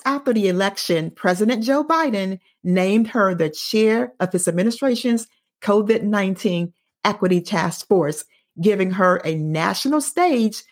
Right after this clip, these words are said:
to push for more accessible testing, treatment, and vaccinations.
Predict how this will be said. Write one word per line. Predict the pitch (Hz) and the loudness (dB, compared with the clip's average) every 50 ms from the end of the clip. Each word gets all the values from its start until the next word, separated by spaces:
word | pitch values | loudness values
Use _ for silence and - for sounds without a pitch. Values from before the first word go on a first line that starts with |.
| _ _ _ _ - | _ _ _ _ -2
to | - 202 | -2 -2
push | 196 196 - 240 220 208 208 - | 0 0 -2 0 0 0 0 -4
for | - - 196 175 | -6 -2 -2 -2
more | 165 156 160 160 160 180 196 214 214 214 | -2 -2 -2 0 2 4 4 4 4 2
accessible | 208 214 - - - - 226 202 - - 175 165 160 | -2 -4 -6 -6 -2 -2 -2 -2 -2 -2 0 0 0
testing, | 160 - 190 170 - - - 156 156 160 160 156 _ _ _ _ _ | 0 -2 -4 -4 -4 -2 -2 -2 0 0 -2 -6 _ _ _ _ _
treatment, | - - - 214 202 - - 180 180 175 - | -8 -2 0 0 0 2 2 2 2 2 2
and | 180 175 165 160 | 0 0 2 2
vaccinations. | 165 156 156 - - 165 156 147 151 151 - - 160 151 147 78 - - - | 0 0 0 0 0 0 0 0 0 -2 -2 -2 -2 -2 -2 -2 -4 -6 -10